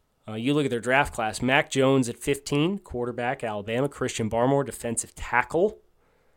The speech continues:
Alabama at thirty-eight. They traded up for him. Ronnie Perkins, pass rusher at, from Oklahoma at ninety-six.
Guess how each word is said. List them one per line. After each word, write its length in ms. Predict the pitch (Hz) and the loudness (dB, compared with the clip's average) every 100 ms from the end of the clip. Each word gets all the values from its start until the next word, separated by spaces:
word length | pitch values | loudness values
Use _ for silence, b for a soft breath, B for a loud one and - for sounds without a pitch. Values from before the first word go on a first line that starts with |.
| _ _ _ _ - | _ _ _ _ -2
Alabama 540 | 123 127 120 131 139 | 2 2 2 4 2
at 120 | 135 - | 0 -4
thirty-eight. 580 | 127 120 113 120 202 | -4 -4 -2 -2 -2
They 80 | 123 | -4
traded 340 | 110 120 107 117 | -6 -6 -4 -4
up 120 | - | -4
for 120 | 147 | -2
him. 240 | 139 143 | 0 0
Ronnie 260 | 120 127 139 | 2 2 2
Perkins, 460 | - 131 135 139 127 | 0 -4 -2 -2 -2
pass 400 | - 120 - 135 | -2 -2 -2 -2
rusher 420 | 131 - 139 - | -4 -2 -4 -6
at, 280 | 113 107 - | -12 -12 -12
from 240 | - 117 | -8 -4
Oklahoma 540 | 143 143 127 117 151 160 | -2 0 2 2 4 2
at 80 | |
ninety-six. 760 | 110 113 104 - 170 190 - - | -2 -6 -2 0 2 2 0 -4